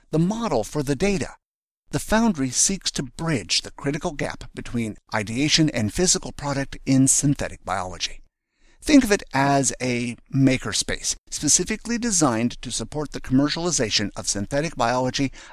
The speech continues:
allowing startups to prototype new biologically based chemicals, drugs, and materials.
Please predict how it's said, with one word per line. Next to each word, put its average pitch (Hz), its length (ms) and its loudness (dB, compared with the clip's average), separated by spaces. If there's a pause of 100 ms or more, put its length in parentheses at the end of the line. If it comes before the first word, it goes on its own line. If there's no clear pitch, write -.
allowing 117 380 2
startups - 560 0
to - 120 -8
prototype 151 640 -6
new 196 300 4
biologically 143 720 0
based 113 340 -4
chemicals, 123 540 2 (240)
drugs, 90 480 -2 (260)
and 101 140 -4
materials. - 640 -8